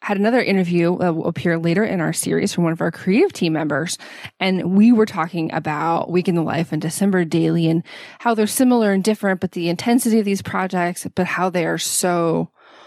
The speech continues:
rewarding. And, and I know that I've almost had to kind of shift my perspective on, you know, uh, filling my plate for the year. For a while, I was like, "Gosh, I never, I'm doing so much. I don't feel like I have enough time for these projects."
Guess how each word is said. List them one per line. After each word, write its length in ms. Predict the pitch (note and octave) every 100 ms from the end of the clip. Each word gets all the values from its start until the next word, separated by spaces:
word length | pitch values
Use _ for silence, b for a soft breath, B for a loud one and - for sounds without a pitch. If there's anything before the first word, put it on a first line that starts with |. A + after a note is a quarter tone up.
| B B
rewarding. 880 | E3+ E3+ E3 D#3+ E3+ F3+ D3 - -
And, 160 | - G3
and 160 | - G3
I 120 | B3+
know 120 | C#4+
that 160 | G#3+ -
I've 360 | G3+ G#3+ - _ B B -
almost 260 | D4+ C5+ B4
had 80 |
to 80 | A#4
kind 160 | - B3+
of 80 | G#3+
shift 440 | - A#3+ B3+ -
my 120 | G#3+
perspective 760 | G3+ G3 - - F#3 - F#3+ E3+
on, 420 | E3 D#3 D#3+ F3 _
you 100 | -
know, 380 | E3 D#3+ E3+ C4 _ _
uh, 260 | - - D#3
filling 360 | - B3+ D4+ C#4+
my 100 | A3
plate 360 | - F#3+ F3
for 120 | -
the 120 | E3+ E3
year. 380 | D3+ D3+ - E3+ _ B B B B B B
For 200 | - A3+
a 80 |
while, 420 | A3+ B3 D#4+ B3+ G#3+
I 160 | -
was 100 | G3+
like, 120 | F#3+
"Gosh, 260 | - C4 A3+
I 80 | G#3+
never, 420 | A3 A#3+ B3 B3+
I'm 200 | G#3 G#3
doing 260 | G#3 C4 C#4+
so 220 | - G#3+
much. 420 | A3 B3 G3 -
I 80 | -
don't 220 | G3 G#3+
feel 160 | G#3+ A3+
like 160 | G3 G3
I 60 |
have 340 | F#3 - F#3 F3+
enough 300 | F3 E3 -
time 600 | - - B3 G#3 E3+ F3
for 100 | F#3
these 220 | F3+ E3+
projects." 760 | - F4+ C4+ C#3+ - _ -